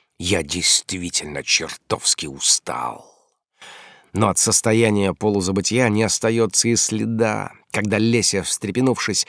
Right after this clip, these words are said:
начинает активнее ерзать в моих объятиях. Реагирую на нее еще острее. "Замри, мать твою, просто замри!" Иначе я за свой организм не ручаюсь. Он сейчас живет по собственным правилам,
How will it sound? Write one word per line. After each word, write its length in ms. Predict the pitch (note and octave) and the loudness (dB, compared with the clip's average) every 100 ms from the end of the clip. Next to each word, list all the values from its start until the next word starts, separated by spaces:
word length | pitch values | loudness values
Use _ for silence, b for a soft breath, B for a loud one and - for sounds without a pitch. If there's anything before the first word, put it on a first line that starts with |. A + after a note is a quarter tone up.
| B B | B B
начинает 520 | A2+ - B2 A#2+ G#2+ | 0 2 2 2 0
активнее 680 | G#2+ - B2 A#2 G#2 G2+ F2+ | -2 -2 0 2 2 0 0
ерзать 640 | E2 G2 E2 D2 F2 - | -2 -2 -2 -4 -4 -4
в 60 | E2 | -4
моих 320 | D#2+ D2+ - | -4 -4 -6
объятиях. 720 | C#2+ C#2 C#2 C#2+ - - - B B B | -8 -8 -10 -10 -10 -12 -18 B B B
Реагирую 720 | G2+ F#2+ G2 G2 A#2 G#2+ G#2 | 0 2 0 0 0 2 2
на 80 | G2 | 2
нее 240 | F#2+ E2+ E2 | 0 -2 -2
еще 380 | D2 - A#2 | 0 2 0
острее. 600 | F2 - - D#2+ B1+ - - _ _ - | -2 -4 -4 -10 -10 -14 -18 _ _ 0
"Замри, 540 | - G2+ G2 G2 G#2+ | 2 4 2 0 0
мать 260 | G2 E2 - | 0 -4 -8
твою, 380 | - D2 C2+ B - | -8 -8 -10 B -2
просто 580 | - - - - - D#2 | 0 0 2 0 -2 -6
замри!" 640 | F2 - - D2 C2+ B1 _ _ _ _ _ _ - | -4 -4 -8 -10 -14 -16 _ _ _ _ _ _ -4
Иначе 440 | G#2+ A2+ A2 - F#2+ | 2 2 2 0 0
я 180 | G#2+ | 0
за 100 | G#2+ | 0
свой 280 | G#2+ A2+ G#2 | 0 0 0
организм 500 | G2+ G#2+ A#2 F#2+ D#2+ | 2 0 0 -4 -6
не 160 | E2+ F2+ | -4 -4
ручаюсь. 960 | E2+ D#2+ - D2 C2 G1+ - - - B B B | -4 -6 -6 -6 -8 -10 -8 -6 -6 B B B
Он 180 | A2 | 2
сейчас 380 | - A2+ A2+ G#2+ | 2 0 0 0
живет 400 | F#2 A2 A#2+ G#2+ | 2 2 2 0
по 140 | - A#2+ | 0 2
собственным 680 | - C4 - - A#2+ A#2+ G#2+ | 4 4 0 0 2 2 2
правилам, 540 | G#2+ A#2 G2+ F2 E2+ | 2 2 2 0 -4